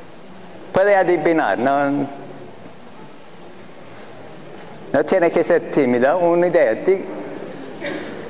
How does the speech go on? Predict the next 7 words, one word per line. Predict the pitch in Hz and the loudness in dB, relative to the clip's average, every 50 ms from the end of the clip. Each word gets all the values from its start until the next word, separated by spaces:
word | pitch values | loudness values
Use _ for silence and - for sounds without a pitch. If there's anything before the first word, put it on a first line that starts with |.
| - - | -6 0
¿nadie | - 135 143 160 160 180 180 175 | 2 2 4 4 6 4 4 6
tiene | - 185 185 185 185 185 | 6 4 4 6 6 6
ninguna | 175 160 151 139 127 160 185 208 214 | 6 6 6 6 6 6 6 6 6
idea? | 208 247 240 269 359 311 - - - - - - - - - - - - - - - - - - - 208 208 214 220 226 226 220 214 214 - - - - - - - - - - - - - - - - - - - - - - 147 143 - - - 190 - - - - - - - - 196 202 202 202 - - - - - - - - - - - - - | 4 6 6 6 4 4 2 -2 -8 -10 -10 -10 -12 -12 -12 -12 -10 -10 -10 -12 -12 -12 -12 -8 -4 -2 0 4 4 4 4 2 2 2 2 0 0 -2 -4 -6 -8 -8 -10 -12 -12 -14 -14 -14 -16 -16 -16 -16 -16 -16 -14 -12 -12 -12 -12 -12 -12 -14 -14 -14 -14 -14 -14 -12 -8 -2 0 0 0 0 0 -2 -2 -2 -2 -6 -8 -10 -12 -14 -14 -6 0
No, | - 135 151 185 220 - - - - | 2 4 4 4 4 2 0 2 4
no | 143 147 165 202 | 4 6 6 6
esto. | 196 190 - - 190 208 226 | 6 6 4 4 4 4 4